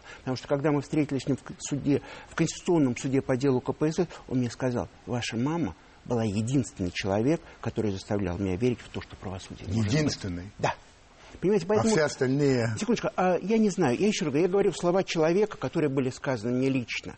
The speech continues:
Speaker 1: И поэтому здесь немножко другое.
Speaker 2: Но всё-таки я не могу это так оставить, я должен вас спросить. Значит, должен я так понимать, что, в принципе, если меня привлекли бы к суду в советское время,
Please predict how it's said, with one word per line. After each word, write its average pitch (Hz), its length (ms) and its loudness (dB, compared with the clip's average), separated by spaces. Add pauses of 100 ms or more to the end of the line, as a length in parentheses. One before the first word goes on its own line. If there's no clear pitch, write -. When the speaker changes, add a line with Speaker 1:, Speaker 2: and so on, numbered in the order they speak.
(340)
Speaker 1:
И 180 60 -2
поэтому 214 520 0
здесь 190 280 -2
немножко 196 300 2
другое. 180 280 4
Speaker 2:
Но 135 40 4
всё-таки 170 360 -2
я 151 120 4
не 156 80 0
могу 165 360 2
это 135 180 0
так 139 240 0
оставить, 208 500 0
я 143 80 4
должен 170 320 2
вас 160 120 -2
спросить. 139 320 -2
Значит, 113 200 -4
должен 208 220 2
я 196 100 6
так 165 220 -4
понимать, 156 420 -2 (480)
что, 143 460 2 (1000)
в - 100 -20
принципе, 156 540 2
если 120 180 0
меня 156 220 0
привлекли 135 460 -2
бы 131 140 -4
к - 60 -16
суду 127 460 0 (760)
в - 100 -16
советское 160 560 2
время, 113 380 -2